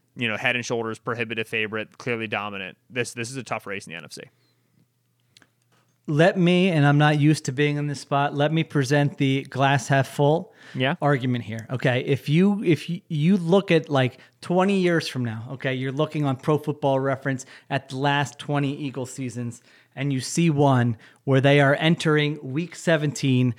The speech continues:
Speaker 2: with over a ninety percent chance to lock up the number one seed in the N F C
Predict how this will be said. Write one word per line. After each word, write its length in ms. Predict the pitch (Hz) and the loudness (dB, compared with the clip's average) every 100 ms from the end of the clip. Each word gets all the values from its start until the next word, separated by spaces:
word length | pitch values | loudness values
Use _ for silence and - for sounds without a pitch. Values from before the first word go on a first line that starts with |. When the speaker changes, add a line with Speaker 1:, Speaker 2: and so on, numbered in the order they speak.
| - _ | -8 _
Speaker 2:
with 180 | 139 135 | -2 0
over 260 | 175 139 135 | 2 2 2
a 60 | 131 | 2
ninety 460 | 131 143 170 165 | 4 4 2 0
percent 480 | 160 160 - 156 151 | 0 0 2 0 0
chance 340 | - 135 135 - | 0 0 0 -2
to 120 | 135 | -4
lock 380 | 123 135 135 143 | 2 2 2 2
up 260 | 131 135 - - - | 0 -2 -14 -12 0
the 100 | 135 | 2
number 440 | 135 147 151 151 | 6 4 6 4
one 280 | 135 143 143 | 6 4 4
seed 360 | - 139 135 | 2 4 4
in 160 | 139 131 | 2 2
the 260 | 131 127 143 | 2 0 0
N 140 | 139 | 0
F 100 | 135 | 0
C 380 | - 139 127 | 0 2 2